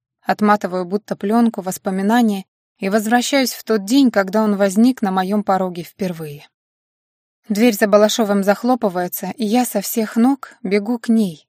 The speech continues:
смотрю в глазок. Вижу, как он, будто подкошенный, падает на ступеньки, как его плечи трясутся в конвульсивных спазмах. Он плачет.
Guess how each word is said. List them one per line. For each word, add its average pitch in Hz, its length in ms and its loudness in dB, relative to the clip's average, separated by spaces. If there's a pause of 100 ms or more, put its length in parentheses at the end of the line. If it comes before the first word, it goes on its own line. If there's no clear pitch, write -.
смотрю 196 440 -2
в 196 60 -8
глазок. 180 540 -6 (440)
Вижу, 247 320 0
как 202 240 0
он, 202 220 2
будто 220 280 -4
подкошенный, 208 760 -2
падает 202 400 2
на 196 80 -2
ступеньки, 175 760 -10 (400)
как 220 220 0
его 208 200 2
плечи 220 340 -2
трясутся 208 580 -6
в - 100 -16
конвульсивных 196 680 -4
спазмах. - 600 -8 (120)
Он 208 140 -2
плачет. 208 560 -6